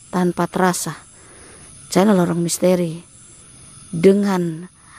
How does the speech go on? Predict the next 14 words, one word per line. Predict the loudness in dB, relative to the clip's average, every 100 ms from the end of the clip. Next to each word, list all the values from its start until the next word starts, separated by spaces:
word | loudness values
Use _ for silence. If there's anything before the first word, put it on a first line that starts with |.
| -20 -20 -16 -8
eh, | -6 -6 -10 -12 -14 -16 -20 -20 -20 -20 -20 -20 -20 -20 -20 -20 -12 -4
kebaikan-kebaikan | 2 2 2 0 -4 -6 -6 -6 -8 -8
para | -10 -8
subscriber, | -10 -10 -6 -4 -4 -6 -8 _ -20 _ -20 -20 -20 -20 -20 -12 -6
Lorong | -4 -4 -4
Misteri | -6 -6 -6 -6 -10 -14 -10
bisa | -4 -4 -4
sukses, | -4 -4 -4 -4 -6 -8 -10 -16 -20 -20 -10
bisa | -2 0 0 -2
jaya. | 0 0 0 -4 -12 -20 -20 -20 -20 -20 -20 -20 -20 -20 -20 -20 -20 -20 -20 -20 -20 -20 -20 -20 -20 -10 -2
Itu | -2 0
semua | -2 0 0 -2 -6 -10 -16 -20 -10
berkat | -4 -4 -4 -12 -14 -16 -20 -20 -20 -20 -20 -20 -10
kalian | 0 4 6 4 0